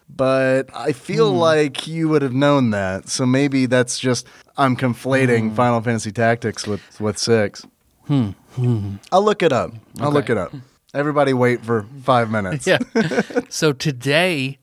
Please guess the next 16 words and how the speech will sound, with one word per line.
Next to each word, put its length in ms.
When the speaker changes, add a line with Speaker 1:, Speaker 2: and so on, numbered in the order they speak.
Speaker 2:
uh, 400
we 100
are 100
talking 440
about 420
the 120
Peacekeepers. 1300
Speaker 1:
The 120
Peacekeepers. 640
Speaker 2:
The 180
Peacekeepers. 1000
Speaker 1:
It's 160
a 60
U 240
N 220
thing. 480